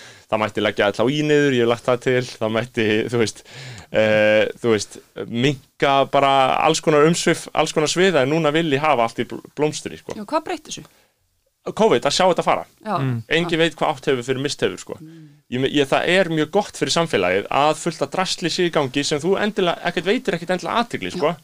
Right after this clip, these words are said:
Speaker 2: einmitt, þetta er líka geðlíf.
Speaker 1: Já.
Speaker 2: Það er svolítið tilfellið, finnst mér. Við
Speaker 1: Einmitt.
Speaker 2: sækjum okkur huggun og félagsskap og innblástur í tónlistina sem við hlustum á, dansinn
Speaker 1: Mm.
Speaker 2: sem við horfum á, gjörningana sem við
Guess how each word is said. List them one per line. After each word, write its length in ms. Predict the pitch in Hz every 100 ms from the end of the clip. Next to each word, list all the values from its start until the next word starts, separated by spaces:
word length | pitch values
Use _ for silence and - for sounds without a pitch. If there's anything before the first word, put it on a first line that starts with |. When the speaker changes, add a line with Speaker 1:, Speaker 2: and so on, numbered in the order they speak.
| _ _
Speaker 2:
einmitt, 220 | 196 156
þetta 240 | - 196 269
er 80 | 294
líka 280 | 269 233 220
geðlíf. 460 | 269 208 - - - - _ - -
Speaker 1:
Já. 80 | 131
Speaker 2:
Það 220 | 165 214 196
er 80 |
svolítið 300 | 190 175 170 170
tilfellið, 360 | 151 156 156 151
finnst 120 | 147
mér. 80 | 143 -
Við 160 | 185
Speaker 1:
Einmitt. 100 | 196 240
Speaker 2:
sækjum 340 | 247 247 208
okkur 300 | 196 185 175 - _ _ _ - 175
huggun 560 | 247 - _ 160 165 160 -
og 460 | - 180 180 175 165 _ _ _ _ _
félagsskap 500 | 247 285 - 147 151
og 80 | 175
innblástur 480 | 269 233 - - -
í 160 | 202 214
tónlistina 340 | 277 269 175 151
sem 140 | 156
við 80 | 151
hlustum 160 | - 135
á, 40 |
dansinn 360 | - 233 240 175
Speaker 1:
Mm. 40 |
Speaker 2:
sem 140 | 160 165
við 40 | 165
horfum 160 | 156
á, 80 | 151 165
gjörningana 540 | 220 214 214 180 165
sem 100 | 165 165
við 240 | 160